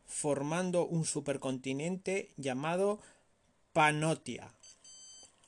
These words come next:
Duraste-, durante este eón existe el primer registro fósil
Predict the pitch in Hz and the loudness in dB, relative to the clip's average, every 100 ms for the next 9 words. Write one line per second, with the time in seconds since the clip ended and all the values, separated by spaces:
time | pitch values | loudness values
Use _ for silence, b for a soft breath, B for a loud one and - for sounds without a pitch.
0 | _ _ _ _ _ _ - - _ _ | _ _ _ _ _ _ -20 -20 _ _
1 | _ B B B B - - - - 156 | _ B B B B -16 -20 -12 -4 0
2 | 147 - 156 - 156 156 147 165 165 - | 0 0 -4 -6 2 4 6 8 8 10
3 | 208 202 220 220 247 - 160 147 - 214 | 10 10 6 6 2 -2 0 6 6 8
4 | - 214 202 170 143 151 175 214 - 156 | 6 6 4 2 -4 0 2 2 0 -6
5 | 156 156 - 185 - 135 123 - B B | -2 0 2 2 0 0 -2 -4 B B
6 | - 214 208 - 214 214 | 2 4 8 8 6 2